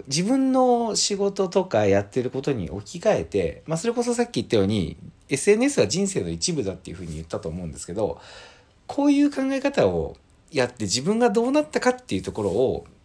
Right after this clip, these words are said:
エスエヌエスにね、活用するっていうことも十分できるなと思ってるんですよ。なんで、リニューアルとは言ってますけど、なんかそんなガラッ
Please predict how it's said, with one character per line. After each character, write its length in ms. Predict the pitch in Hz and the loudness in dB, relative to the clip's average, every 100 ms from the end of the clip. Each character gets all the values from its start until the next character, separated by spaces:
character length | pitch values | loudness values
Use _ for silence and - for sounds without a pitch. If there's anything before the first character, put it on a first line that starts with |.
| - | -10
エ 60 | 123 | -2
ス 120 | 147 | 0
エ 60 | |
ヌ 100 | 135 | 2
エ 80 | 143 | 0
ス 140 | 143 92 | -2 -4
に 160 | 82 | -2
ね、 220 | 110 135 - | -2 -2 -4
活 320 | 101 98 110 | -6 -4 -2
用 120 | 107 | -2
す 160 | 101 123 | -2 -8
る 40 | |
っ 20 | |
て 220 | 135 - 82 | -8 -10 -12
い 40 | |
う 20 | |
こ 100 | 80 | -10
と 100 | - | -12
も 120 | 80 | -8
十 220 | 82 196 247 | -4 -4 -2
分 180 | 294 | -2
で 100 | 107 | -2
き 140 | 101 139 | -2 -4
る 80 | 87 | -4
な 120 | 90 | -8
と 120 | 78 | -8
思 160 | 82 101 | -6 -6
っ 40 | |
て 120 | 98 | -6
る 60 | 71 | -10
ん 40 | |
で 60 | 65 | -10
す 100 | - | -12
よ。 160 | - - - - - - - _ _ - | -14 -18 -20 -20 -20 -20 -20 _ _ -4
な 140 | 247 | -2
ん 160 | 190 95 | -2 0
で、 380 | 101 87 69 - _ _ _ - | 0 0 -6 -14 _ _ _ -6
リ 120 | 151 | -2
ニ 160 | 208 247 | 0 4
ュ 60 | |
ー 40 | 262 | 4
ア 360 | 262 262 254 254 | 4 4 2 0
ル 60 | |
と 120 | 254 | 4
は 260 | 226 113 87 | 4 6 2
言 100 | 90 | -2
っ 20 | |
て 300 | 87 _ 110 | -8 _ -4
ま 160 | 107 123 | -2 -4
す 160 | - | -8
け 160 | - 82 | -6 -4
ど、 360 | 92 101 76 - _ _ _ | -2 -2 -4 -8 _ _ _
な 140 | 247 262 | -4 -2
ん 20 | |
か 100 | 214 | 0
そ 220 | - 190 | 0 0
ん 120 | 226 | 0
な 220 | 233 233 185 | 2 0 4
ガ 120 | 208 | 6
ラ 100 | |
ッ 60 | 320 | 6